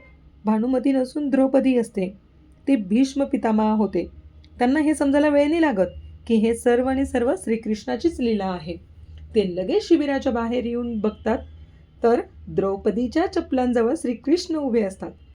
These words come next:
आणि त्यांच्या चेहऱ्यावरती मंद मंद हास्य असतं आणि भीष्म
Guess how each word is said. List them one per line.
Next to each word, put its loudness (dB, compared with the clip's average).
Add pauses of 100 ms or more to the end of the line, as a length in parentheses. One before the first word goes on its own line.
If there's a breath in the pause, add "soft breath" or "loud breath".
(380)
आणि -2 (380)
त्यांच्या 2
चेहऱ्यावरती -2
मंद 0
मंद 0
हास्य -4
असतं -6 (560)
आणि 0
भीष्म -2